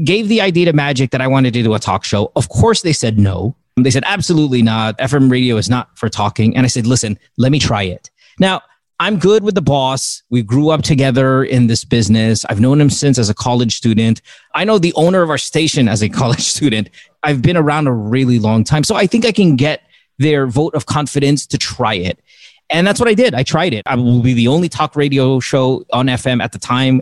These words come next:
And we really did a good job. I mean, it really took off. Even tandems. You didn't see a lot of tandems. You just saw kind of, like, solo D Js most of the time. And then, you know, we, we did this talk radio thing, and it was predominantly talk, and we didn't play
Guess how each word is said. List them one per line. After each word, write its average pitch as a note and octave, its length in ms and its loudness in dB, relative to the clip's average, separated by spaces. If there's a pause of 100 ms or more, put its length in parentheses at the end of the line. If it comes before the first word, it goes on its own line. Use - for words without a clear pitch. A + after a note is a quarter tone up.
And D3+ 100 0
we F#3+ 80 4
really C4 260 2
did B3 160 2
a B3+ 60 2
good G#3+ 160 2
job. D#3+ 380 0
I C3 100 0
mean, D3+ 220 2
it G3 280 0
really B2+ 480 0
took C3 240 -2
off. A#2+ 360 -4 (760)
Even B3+ 240 -2
tandems. D#3+ 500 -2
You D3 60 2
didn't B3 160 -2
see D4+ 100 -4
a C#4 60 -2
lot E3 260 -2
of C#3+ 100 -4
tandems. A2 600 -4
You C#3 80 2
just G3 240 0
saw F#3 180 0
kind F#3 240 -2
of, D3+ 100 -2
like, C#3+ 220 -4
solo E3 340 0
D C#3+ 160 0
Js A#2+ 220 0
most A#2+ 220 2
of G#2+ 80 -2
the G2+ 80 -2
time. A#2+ 240 2
And A#2+ 60 4
then, D#3 120 2
you G3 60 2
know, F#3 80 2
we, C3+ 80 2
we A2+ 200 0
did C#3 180 0
this D#3 120 -2
talk - 220 -6
radio C#3+ 200 0
thing, C#3 220 0
and D3+ 80 2
it - 20 0
was D3+ 120 0
predominantly C3+ 800 0
talk, C3+ 320 -4
and A2+ 100 -2
we D3+ 60 0
didn't D#3 180 0
play A2+ 160 -6